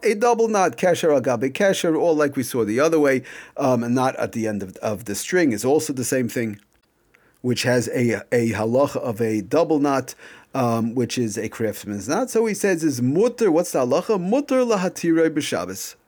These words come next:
So one would be allowed to open it on Shabbos, afilu shaloi b'makom tsar, even not in the case of tsar, like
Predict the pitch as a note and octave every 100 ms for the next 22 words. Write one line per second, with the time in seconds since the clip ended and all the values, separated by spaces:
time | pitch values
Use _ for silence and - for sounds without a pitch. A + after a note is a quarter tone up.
0 | _ _ _ _ _ _ _ _ - G#2
1 | A2 G3 D#3 D3 C3+ C#3 C3+ C#3+ - D3+
2 | E3 C#3 C3+ - B2+ A2 G#2+ F#2 F#2 G#3+
3 | D#4 - - - - _ C3+ C#3 C3 C#3+
4 | C#3+ A#2 G#2+ G#2+ A#2 G3 G3 D#4 D#4 E3
5 | - F#3+ F#3+ G3+ G3+ B2+ C3+ C#3 D3 D3+
6 | - A2 A#2 - - G#2+ - - G#3+ F#2
7 | F2+ A2+ G#2+ -